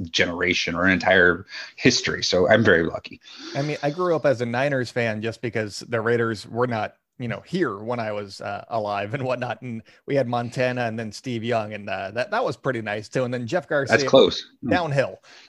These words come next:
Speaker 2: <laughs> So it's been fun, but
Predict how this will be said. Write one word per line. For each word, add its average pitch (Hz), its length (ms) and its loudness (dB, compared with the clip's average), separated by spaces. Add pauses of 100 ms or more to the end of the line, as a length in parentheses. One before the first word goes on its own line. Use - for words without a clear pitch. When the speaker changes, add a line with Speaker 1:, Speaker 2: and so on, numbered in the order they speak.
(140)
Speaker 2:
<laughs> - 480 -4 (1040)
So - 300 6 (320)
it's 226 200 2
been 294 300 4
fun, 190 540 2
but 165 160 4